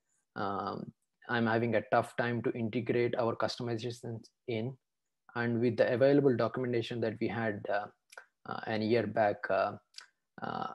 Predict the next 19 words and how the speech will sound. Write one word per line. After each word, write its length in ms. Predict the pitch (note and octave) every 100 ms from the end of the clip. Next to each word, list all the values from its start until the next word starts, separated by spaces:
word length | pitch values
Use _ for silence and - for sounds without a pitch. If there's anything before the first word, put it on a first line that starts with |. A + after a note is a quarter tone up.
| -
I 80 | C3
started 440 | - C3+ C3+ D3
the 100 | B2
code 220 | - C3 B2+
integration, 680 | A#2+ A#2+ A#2+ B2 C3 C3 C3 _
but, 320 | - A#2+ A2+ A2
uh, 200 | A2 G#2 G#2+ - -
I 20 |
mean, 120 | G#2+
I 80 | G#2+
must 260 | G#2+ A2+ -
say, 300 | B2 G#2+ - _ _ -
uh, 140 | A#2 -
it's 180 | A#2 -
a 60 |
steep 300 | A2 C#3 A#2+
learning 340 | A2+ A2+ A2+ G#2
curve. 240 | A2 G#2+ - _ _ _ -
Uh, 240 | A2 G#2+